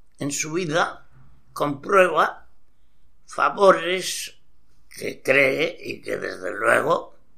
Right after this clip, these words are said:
mm, no hay duda que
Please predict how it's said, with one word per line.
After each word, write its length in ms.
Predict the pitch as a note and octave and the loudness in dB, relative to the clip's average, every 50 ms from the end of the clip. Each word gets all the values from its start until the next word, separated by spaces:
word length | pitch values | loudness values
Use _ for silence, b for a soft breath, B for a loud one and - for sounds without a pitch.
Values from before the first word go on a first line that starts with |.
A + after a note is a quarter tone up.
| - - - - - | -20 -20 -20 -16 -14
mm, 440 | G2 G2 G2 G2 G2 G2 G2+ G#2+ A2 - - - - - - - - - - - - - - - | -12 -12 -10 -10 -10 -10 -10 -12 -12 -16 -18 -20 -20 -20 -20 -20 -20 -20 -20 -20 -20 -20 -20 -14
no 240 | - G#2+ G#2 G#2+ G#2 | -12 -10 -4 2 4
hay 140 | A2+ B2+ B2 | 4 4 2
duda 680 | A#2 A#2 B2+ C3+ C3 C3+ F#3 - - - - - - - - - - - - - - - - - - - - - - - | 0 -6 -6 -6 -2 0 0 0 0 -2 -6 -14 -20 -20 -20 -20 -20 -20 -20 -20 -20 -20 -20 -20 -20 -20 -20 -20 -16 -10
que 800 | - C#3 C3 B2 A#2+ A#2 A2+ A2+ A2+ A2+ A2+ A2 - - - | -6 -4 -4 -4 -4 -6 -6 -6 -6 -8 -8 -10 -10 -14 -18